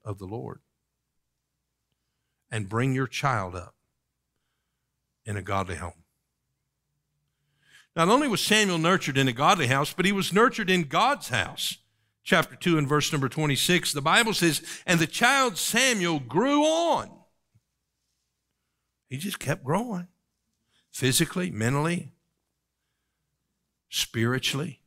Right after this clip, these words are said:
serving God. The Bible says again in verse twenty-six, "And was in favor both with the Lord and also with men."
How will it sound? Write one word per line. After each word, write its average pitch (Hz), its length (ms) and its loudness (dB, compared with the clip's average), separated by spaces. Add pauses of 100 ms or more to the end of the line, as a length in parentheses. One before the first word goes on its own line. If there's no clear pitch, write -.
(1200)
serving 120 540 0
God. 117 440 -2 (3000)
The - 80 -20
Bible 113 300 2
says 117 260 0
again 123 260 -2
in 123 120 -2
verse 120 200 -2
twenty-six, 127 600 -2
"And 127 260 -2
was 117 160 -2
in 117 140 -2
favor 143 380 0
both 127 340 -2
with 107 120 -8
the 110 80 -6
Lord 147 440 -2
and 104 240 -8
also 147 580 -2 (380)
with 117 240 -4
men." 90 480 -6